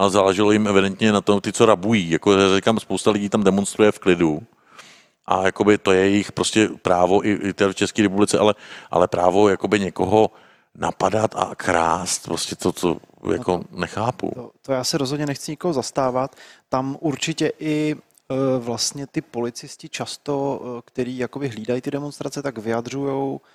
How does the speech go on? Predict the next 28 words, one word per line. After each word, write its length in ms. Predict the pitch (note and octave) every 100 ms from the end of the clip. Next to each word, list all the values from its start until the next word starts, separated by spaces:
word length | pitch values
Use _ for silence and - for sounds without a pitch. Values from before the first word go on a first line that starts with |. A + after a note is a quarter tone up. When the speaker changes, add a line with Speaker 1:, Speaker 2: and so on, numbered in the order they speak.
| - - _ -
Speaker 2:
vlastně 220 | A#2 C3+
solidaritu 640 | - B2 B2+ C3 C#3 C#3+
tím, 160 | - B2+
Speaker 1:
Je 40 |
to 100 | -
Speaker 2:
že 40 | G3
Speaker 1:
tak, 160 | F2
Speaker 2:
nějak 120 | C3 C3
Speaker 1:
no. 60 |
Speaker 2:
jakoby 200 | C3 D#3
Speaker 1:
Pokleknou, 640 | D#3 - G#2 - - G#2
Speaker 2:
poklekávají. 480 | D#2+ D#2 D3 C#3+ D3
Speaker 1:
pokleknou. 440 | E3 G2+ - E2+ - _ _ _ _ -
Speaker 2:
Eh, 360 | B2+ A#2+ A#2+ - -
a 320 | C#3 B2+ B2 A#2+
je, 240 | D3 -
je, 100 | C#3 - C#3 _ -
ta 120 | C#3
Amerika 420 | C3+ C#3+ C#3+ D#3+
má 200 | D#3 D3+
vlastně 300 | C#3+ C3 E3
dva 640 | B2+ A#2 A#2 B2+ C3+ C#3 _ _ _ _ _ _ _ _ _ _ _
paralelní 960 | C#3 C3 C3+ C3+ C3+ C#3 D3 D3 C#3+ - -
situac-, 840 | - B2+ - C#3 C#3 C3 - -
dva, 200 | A#2+ B2 B2+
dva 160 | B2+
paralelní 500 | C3+ C#3 C3 C3 D3+
problémy 880 | D#3 B2+ A2 A#2+ G#2+ G#2+ G#2 G2+ C3+